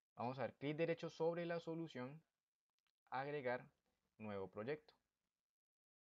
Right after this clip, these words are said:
Voy a ir a la parte de Visual C Sharp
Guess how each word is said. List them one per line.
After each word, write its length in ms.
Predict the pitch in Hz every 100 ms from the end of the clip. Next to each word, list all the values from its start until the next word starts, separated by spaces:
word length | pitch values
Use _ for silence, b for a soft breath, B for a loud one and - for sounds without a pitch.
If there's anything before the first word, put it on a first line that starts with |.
| _ _ _ _ _ _ _ _ b b b b -
Voy 240 | 107 117
a 80 | 120
ir 160 | 127 135
a 60 |
la 140 | 127 -
parte 400 | 120 110 143 143
de 200 | 139 131
Visual 460 | 123 113 113 131 135
C 160 | 170
Sharp 320 | - 151 160